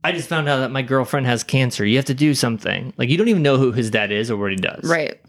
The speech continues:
Speaker 1: You've never been told what occupation his dad
Speaker 2: Mm-hmm.
Speaker 1: has or
Speaker 2: Right.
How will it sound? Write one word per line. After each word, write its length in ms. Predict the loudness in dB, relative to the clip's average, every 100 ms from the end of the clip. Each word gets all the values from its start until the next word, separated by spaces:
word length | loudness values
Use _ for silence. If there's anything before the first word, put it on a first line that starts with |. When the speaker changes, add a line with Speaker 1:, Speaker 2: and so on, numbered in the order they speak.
| 0
Speaker 1:
You've 220 | 2 4
never 260 | 2 2
been 160 | 2 0
told 460 | 2 2 2 0 -6
what 320 | -2 -2 0
occupation 580 | -4 -4 -4 -4 -4 -6
his 120 | -6
dad 200 | -2 0
Speaker 2:
Mm-hmm. 80 | 2
Speaker 1:
has 420 | 2 2 0 -4 -4
or 440 | 0 2 2 0
Speaker 2:
Right. 280 | 0 -2 -2